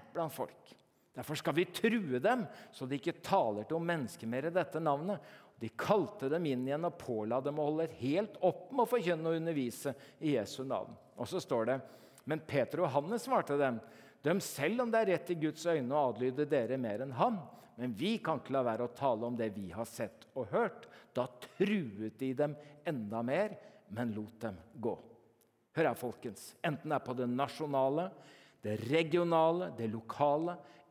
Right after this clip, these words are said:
eller det veldig nære plan. Ikke la deg true til taushet. Vær frimodig. Så når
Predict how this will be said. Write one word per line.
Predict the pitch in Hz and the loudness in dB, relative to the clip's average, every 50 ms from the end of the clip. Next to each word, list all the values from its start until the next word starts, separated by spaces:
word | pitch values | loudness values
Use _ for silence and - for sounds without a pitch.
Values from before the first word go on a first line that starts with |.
| _ | _
eller | 180 165 156 147 151 160 156 147 | 2 4 4 4 4 2 0 0
det | 151 147 143 139 131 113 113 | -2 -4 -4 -6 -8 -6 -4
veldig | 165 156 139 110 92 90 113 120 123 | -4 -4 -2 -4 -4 -4 -4 -4 -4
nære | 131 127 127 113 101 98 113 113 | -4 -6 -6 -8 -8 -10 -12 -14
plan. | - - 117 107 107 101 95 - - _ _ _ - | -10 -8 -6 -6 -6 -8 -12 -18 -20 _ _ _ -10
Ikke | - - - - 156 143 131 | -10 -10 -8 -6 -4 -4 -4
la | 113 107 107 | -4 -6 -6
deg | 107 110 120 139 135 - - - - _ _ - - | -8 -8 -8 -10 -10 -14 -18 -20 -20 _ _ -12 -8
true | - 143 135 113 98 107 113 113 104 - - _ _ _ | -6 -6 -6 -6 -6 -8 -10 -12 -14 -18 -20 _ _ _
til | - - 143 | -16 -14 -14
taushet. | - - 135 127 - - - - 156 143 - _ _ - - _ _ _ _ _ _ _ - 98 | -12 -10 -10 -10 -10 -12 -14 -14 -14 -14 -16 _ _ -20 -20 _ _ _ _ _ _ _ -14 -10
Vær | 95 95 104 110 127 123 110 - - - _ _ _ _ _ - | -8 -6 -6 -6 -6 -8 -10 -16 -20 -20 _ _ _ _ _ -16
frimodig. | - - 120 147 139 107 110 120 123 - - 123 - - _ _ _ _ _ _ _ _ _ _ _ - | -10 -6 -4 -4 -4 -4 -6 -10 -12 -12 -16 -18 -18 -20 _ _ _ _ _ _ _ _ _ _ _ -10
Så | - - 151 | -2 2 2
når | 156 | 2